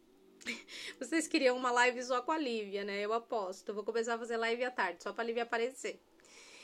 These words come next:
Então, assim, se você não fizer vídeos, pode esquecer, meu amor. Ninguém vai se conectar com você, tá?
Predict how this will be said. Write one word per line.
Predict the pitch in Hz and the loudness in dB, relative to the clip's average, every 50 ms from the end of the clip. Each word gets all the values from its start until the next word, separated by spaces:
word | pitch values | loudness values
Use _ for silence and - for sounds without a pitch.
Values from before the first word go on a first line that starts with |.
| - - - - - - | -20 -20 -20 -16 -10 -8
Então, | 226 214 208 269 247 | -6 -4 -2 0 0
assim, | 254 262 262 - - 302 294 285 262 262 | 0 0 -2 -2 0 2 2 2 2 0
se | - 302 254 | 0 -2 0
você | 233 330 403 - - 440 440 415 359 269 208 - - - - | 2 2 2 4 4 6 6 8 8 6 4 2 -2 -6 -6
não | 208 208 240 262 | -2 -2 2 4
fizer | 392 359 381 320 302 | 6 8 8 6 6
vídeos, | 226 233 233 262 285 294 311 254 208 180 170 - - - - - - - - | 4 0 0 0 2 4 4 4 4 2 0 -4 -10 -14 -14 -18 -20 -14 -2
pode | - 233 220 220 226 233 233 | 2 4 4 6 4 4 2
esquecer, | - - 311 302 311 - 339 381 | 0 0 0 0 2 2 2 4
meu | 440 440 381 320 | 4 4 4 4
amor. | 269 240 226 208 196 190 175 170 175 | 4 2 0 0 -2 -2 -2 -2 -2
Ninguém | 185 208 240 277 311 294 285 285 | -2 -2 -2 0 2 2 2 2
vai | 349 415 | 4 2
se | 381 - | 2 2
conectar | - 320 285 277 277 - - 254 | 2 2 2 2 0 0 0 0
com | 254 269 269 | 0 0 0
você, | 269 311 330 - - 330 269 247 262 302 - - _ _ _ _ _ _ | -2 -2 -2 0 2 2 2 2 0 -2 -8 -12 _ _ _ _ _ _
tá? | - 196 185 185 202 262 | -4 -2 0 2 2 0